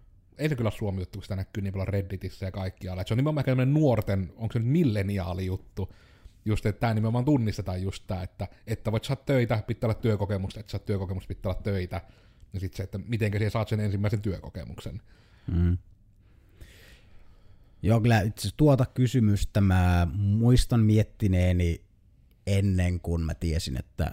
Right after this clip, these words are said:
Speaker 2: sille on tämä Ca-, Catch kaksikymmentäkaksi. Siis
Speaker 1: Joo,
Speaker 2: silleen, että
Speaker 1: kyllä.
Speaker 2: tunnistin sen loogisen ongelman kyllä elämässäni ennen kuin,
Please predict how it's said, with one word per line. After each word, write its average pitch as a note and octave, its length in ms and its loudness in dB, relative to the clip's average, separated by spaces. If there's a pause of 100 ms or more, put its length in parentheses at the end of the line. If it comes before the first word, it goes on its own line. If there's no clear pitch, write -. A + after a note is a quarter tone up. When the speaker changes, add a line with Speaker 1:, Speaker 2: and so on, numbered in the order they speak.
(100)
Speaker 2:
sille - 340 -10
on D#2 180 -6
tämä D#2 220 -2
Ca-, - 240 -10 (200)
Catch - 300 -2
kaksikymmentäkaksi. - 840 -8
Siis - 160 -4
Speaker 1:
Joo, A2+ 100 4
Speaker 2:
silleen, F#2+ 120 2
että F#2+ 100 0
Speaker 1:
kyllä. G2 80 2
Speaker 2:
tunnistin G#2+ 580 4
sen G2+ 200 4
loogisen F#2 460 4
ongelman E2+ 560 4
kyllä D#2 260 -4
elämässäni D#2 640 -2
ennen C#2+ 280 -4
kuin, D#2+ 200 -4